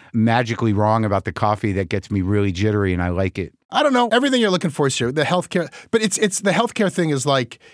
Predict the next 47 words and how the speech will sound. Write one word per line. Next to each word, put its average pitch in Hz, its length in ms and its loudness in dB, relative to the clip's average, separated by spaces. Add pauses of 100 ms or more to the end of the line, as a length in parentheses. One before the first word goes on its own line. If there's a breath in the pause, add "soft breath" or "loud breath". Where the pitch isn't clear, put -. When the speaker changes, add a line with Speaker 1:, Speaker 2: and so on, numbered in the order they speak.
Speaker 2:
if 180 140 -2
you 185 100 2
need 226 180 2
a 214 40 2
new 196 180 2
liver, 143 560 0
we 131 120 0
got 131 320 0
you, 127 80 -4
like, 113 160 0
tomorrow. 110 520 0 (300 loud breath)
If 151 160 -2
you 165 80 0
need, 185 220 0
like, 170 160 2
a 143 80 0
family 151 420 0
doctor, 117 680 -2
you're 113 140 -6
fucked. - 420 -10 (520)
If 117 100 -8
you 165 60 2
need 165 80 2
a 160 60 2
psychiatrist, 147 840 0
sorry. 110 420 0 (140)
Speaker 1:
Dude, 147 280 0
gotta 131 200 0
be 131 160 2
honest 139 240 -2
with 104 100 -4
you. 90 140 -2 (280 soft breath)
That's 120 300 0
better 127 460 2
than 123 180 0
what 113 140 -2
we're 113 180 0
dealing 92 320 -2
with 85 160 -6
now. 78 320 -8 (120)
Speaker 2:
Yeah. 294 380 0 (300)
All 294 160 4
right. 262 420 0 (140)
Come. 180 400 2 (220)
Speaker 1:
But, 156 240 0
but 160 160 -2
the, 170 80 0